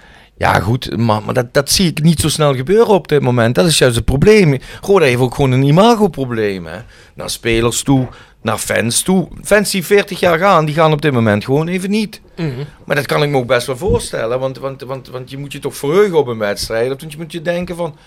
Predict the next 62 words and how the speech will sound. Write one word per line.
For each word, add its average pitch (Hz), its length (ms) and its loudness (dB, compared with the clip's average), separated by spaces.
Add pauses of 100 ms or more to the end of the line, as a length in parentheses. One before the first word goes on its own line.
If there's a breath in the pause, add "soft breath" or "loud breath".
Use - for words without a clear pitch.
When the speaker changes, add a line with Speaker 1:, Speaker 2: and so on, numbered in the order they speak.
(140 soft breath)
Speaker 1:
"Nou, - 140 -6
ik - 80 -14
kijk 113 200 -2
het 127 100 -6
even 156 280 0
aan." 185 300 0
En 127 60 -6
daar 151 120 0
zitten 180 260 -2
op 139 120 -8
dit 143 120 2
moment 101 340 -4
heel 123 140 -2
veel 117 120 -2
mensen, 117 420 -2 (340 loud breath)
maar, - 120 -4 (140)
eh, 98 100 -2
heel 135 360 2
veel 127 100 -2
mensen 123 420 0
mee. 104 280 0 (260 loud breath)
S-, - 180 -10
fans 113 320 2
bedoel 110 300 2
ik. - 200 -2
Maar 175 140 -2
ja, 143 100 2
dat 113 100 -2
kan 135 140 2
ik 127 60 0
me 127 80 2
ook 156 140 2
voorstellen 95 480 0
van 98 140 -4
eventuele 117 500 0
geldschieters 180 640 2
natuurlijk. 104 520 -6 (540 soft breath)
Speaker 2:
Ah, 143 180 0
je 147 80 2
moet 170 140 0
je 165 80 -4
goed 135 160 -4
realiseren, 151 460 -2
heb 110 120 -8
je, 127 60 -2
hoor. 156 100 0
Want 147 120 -4
dat 120 100 -6
zijn 131 200 -4
mede, 151 340 2
jij 131 280 4
en 170 100 2
wij 196 220 2
zijn 170 140 0
dat 139 140 -6
ook 127 120 -8
schuld. 110 320 -12
Door 113 120 -8
de 120 80 -6
negatieve 147 500 -2
berichtgeving, 123 680 -2
hè. 98 80 -12